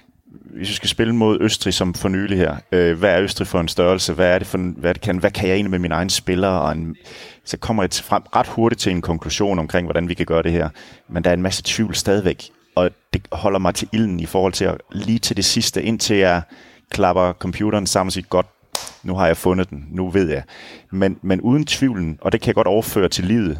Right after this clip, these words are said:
i det hele taget, ikke? Altså, man, jeg kan godt virke inden for de rammer, øh, der er jeg ret sikker på,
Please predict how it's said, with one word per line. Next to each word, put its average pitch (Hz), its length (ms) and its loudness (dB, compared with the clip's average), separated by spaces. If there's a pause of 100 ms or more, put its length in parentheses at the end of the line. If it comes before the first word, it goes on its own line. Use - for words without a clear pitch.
(140)
i - 40 -12
det 85 100 2
hele 110 140 2
taget, 80 240 -2
ikke? 92 120 -6
Altså, 85 200 0 (1400)
man, 95 220 -6 (100)
jeg 104 100 0
kan 110 80 -2
godt 110 300 0
virke 120 380 2 (600)
inden 120 140 2
for - 100 -6
de 113 120 -2
rammer, 107 500 -2 (200)
øh, 87 280 0 (300)
der 104 60 4
er 101 40 4
jeg 95 100 0
ret 101 140 -2
sikker 101 300 -2
på, 98 240 -6